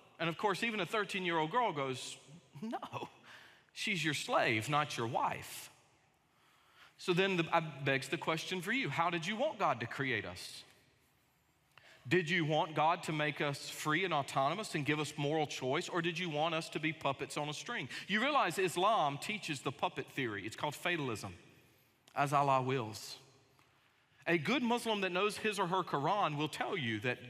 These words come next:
God has orchestrated everything. If it happens good, he did it. If it happens bad, he did it. We would say, "No, he allows things."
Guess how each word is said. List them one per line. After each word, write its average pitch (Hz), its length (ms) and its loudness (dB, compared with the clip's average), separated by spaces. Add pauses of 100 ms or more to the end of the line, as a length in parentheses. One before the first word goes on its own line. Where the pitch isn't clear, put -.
(480)
God 196 180 4
has 170 140 -2
orchestrated 175 560 0
everything. 180 400 -2 (140)
If 156 120 2
it 151 60 2
happens 143 380 0
good, 220 400 0 (200)
he 190 140 -2
did 160 220 2
it. 190 100 0
If 165 80 -2
it 160 60 0
happens 151 280 0
bad, 170 320 0
he 208 240 -2
did 196 240 2
it. 95 120 -2 (440)
We 262 160 6
would 330 160 2
say, 214 200 0
"No, 190 160 2
he 180 160 2
allows 185 480 4
things." 156 600 -2